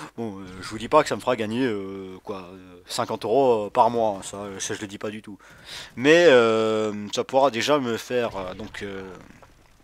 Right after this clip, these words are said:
une bannière au-dessus, euh, au-dessus de, de ma chaîne, donc, euh, un, un, un background bien plus complet. D'ailleurs, si quelqu'un fait des backgrounds ou des intros qui seraient intéressés pour m'en faire un, ben, allez-y, allez-y.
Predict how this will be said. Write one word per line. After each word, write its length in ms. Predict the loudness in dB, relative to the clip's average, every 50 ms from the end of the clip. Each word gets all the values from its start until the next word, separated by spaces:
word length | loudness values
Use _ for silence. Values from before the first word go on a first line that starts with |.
| _ _ -20 -20 _ _ -10
une 100 | -6 2
bannière 360 | 4 6 6 6 6 6 4
au-dessus, 480 | 4 2 -2 -6 -6 -6 -6 -4 -4 -2
euh, 100 | -2 -4
au-dessus 400 | -4 -6 -10 -10 -10 -8 -8 -8
de, 240 | -6 -4 -2 -2 -2
de 100 | -2 -2
ma 120 | -2 0
chaîne, 260 | 0 0 0 0 -2 -8 -14 -14 -14 -12 -14 -14 -10
donc, 240 | -8 -8 -8 -4 -2
euh, 280 | 0 2 2 4 4 4
un, 600 | 4 4 2 2 0 -4 -4 -4 -4 -4 -6 -6
un, 60 | -8 -12 -14 _ _ _ _ _ _ -12 -8
un 80 | -6 2
background 400 | 4 4 4 4 2 -4 -4 -4 -8 -14 -14 -8
bien 140 | -4 -4 -4
plus 120 | -4 -6 -10
complet. 320 | -10 -10 -8 -6 -6 -6 -6 -8 -14 -6 0
D'ailleurs, 320 | 2 4 6 6 4 4
si 160 | 2 -4 -4
quelqu'un 320 | -2 -4 -4 -2 -2 -4 -4
fait 160 | -4 -4 -2
des 100 | -2 0
backgrounds 600 | 4 4 2 2 2 -2 0 0 0 0 0 -2
ou 20 |
des 160 | -4 -6 -4 -4
intros 360 | -4 -4 -4 -6 -6 -6 -6 -4
qui 60 | -4
seraient 160 | -2 -2 -2
intéressés 480 | 0 0 0 0 0 0 -2 -6 -6 -8 _ _ _ _ _
pour 140 | -8 -8 -6
m'en 160 | -2 -2 -2
faire 240 | -2 0 0 0 2
un, 200 | 2 2 0 0
ben, 260 | -2 -2 -4 -4 -6 -10 _ _ _ _ -12 -8 0 0
allez-y, 380 | 0 0 0 -4 -6 -8 -10 -14 _ -20 -20 -14
allez-y. 200 | -10 -10 -10 -10